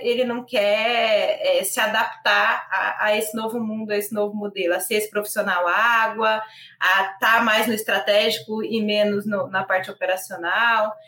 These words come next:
Então, mais uma vez, acho que a gente não segue a tendência da Coreia, acho que a gente vai ter que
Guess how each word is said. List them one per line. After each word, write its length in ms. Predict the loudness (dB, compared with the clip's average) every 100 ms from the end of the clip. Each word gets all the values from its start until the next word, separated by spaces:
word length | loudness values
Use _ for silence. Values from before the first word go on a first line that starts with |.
| _ -20
Então, 840 | -2 4 4 4 2 -2 -4 -8 -14 -20
mais 320 | -6 0 2
uma 80 | 2
vez, 200 | 0 0
acho 180 | 0 0
que 80 | -2
a 20 |
gente 220 | -4 -2
não 140 | -2 -2
segue 600 | -4 -6 -6 0 2 2
a 120 | 0
tendência 580 | 0 0 0 0 -2 -2
da 180 | -2 -2 -2
Coreia, 640 | 0 4 4 4 2 0 -6 -20 -4
acho 320 | 0 0 -2
que 260 | -4 -2 -2
a 140 | -2
gente 560 | -2 -2 -4 -6 -8 -6
vai 200 | -4 -2
ter 220 | -2 -6 -8
que 300 | -10 -12